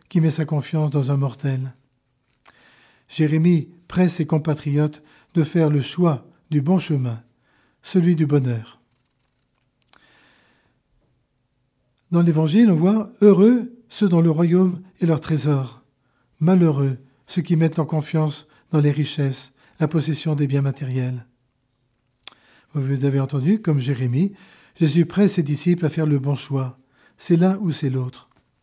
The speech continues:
C'est vraiment, je crois, le message de l'Évangile, que, de, de toute la parole de Dieu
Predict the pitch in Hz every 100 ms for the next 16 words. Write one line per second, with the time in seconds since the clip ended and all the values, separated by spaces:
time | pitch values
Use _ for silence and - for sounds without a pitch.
0 | _ _ _ - 190 185 202 175 180 185
1 | 175 190 196 175 202 202 170 165 165 156
2 | 170 170 175 151 147 151 147 143 190 160
3 | 156 156 147 147 196